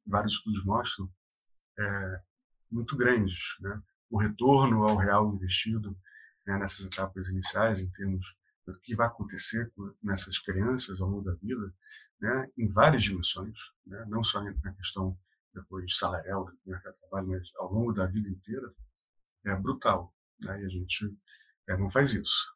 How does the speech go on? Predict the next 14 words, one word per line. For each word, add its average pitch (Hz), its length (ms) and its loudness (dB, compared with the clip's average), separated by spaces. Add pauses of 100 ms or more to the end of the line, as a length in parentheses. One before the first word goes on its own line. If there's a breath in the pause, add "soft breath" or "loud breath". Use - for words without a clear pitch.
né? 92 100 -6
A 90 60 0
gente, 92 320 -4
é, 92 420 -8 (760)
destina 95 400 2
recursos 104 460 2
para 107 120 2
as 101 80 2
etapas 101 420 -4 (220)
posteriores, 104 840 -2 (340)
tá? 95 300 -8
Então, 98 260 -8 (480 loud breath)
essa 107 480 2 (100)
ineficiência, 131 1120 0